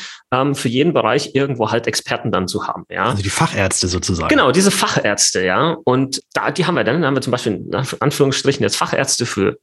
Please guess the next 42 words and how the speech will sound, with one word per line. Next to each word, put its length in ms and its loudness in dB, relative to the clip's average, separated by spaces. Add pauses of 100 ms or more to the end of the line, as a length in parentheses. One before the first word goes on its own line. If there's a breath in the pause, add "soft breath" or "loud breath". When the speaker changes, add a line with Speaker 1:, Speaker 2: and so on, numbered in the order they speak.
(100)
Speaker 1:
Berufsunfähigkeitsversicherung, 1400 0
für 260 -4
private 380 0
Krankenversicherung, 760 -2
für 120 0
Altersvorsorge 640 0 (400 loud breath)
und 100 2
so 80 -2
weiter 140 0
und 60 -2
so 80 -6
fort. 220 -2 (360 loud breath)
Und 360 0
das 140 2
ist 80 2
so 80 4
unser 240 4
Konzept. 760 -2 (120)
Und 540 -4
das, 420 0
ähm, 360 2
kommt 360 -4
tatsächlich 380 -2
auch 260 2
sehr, 220 2
sehr 160 2
gut 280 -2
an. 180 0
Und 300 -2 (320 loud breath)
zukünftig, 680 0
das 240 -4
ist 120 -10
ein 60 0
bisschen, 220 -4
ist, 300 -8
äh, 200 -4 (160)
mache 220 0
ich 60 6
ein 40 2
bisschen 220 0
Spoiler 320 4
jetzt, 200 0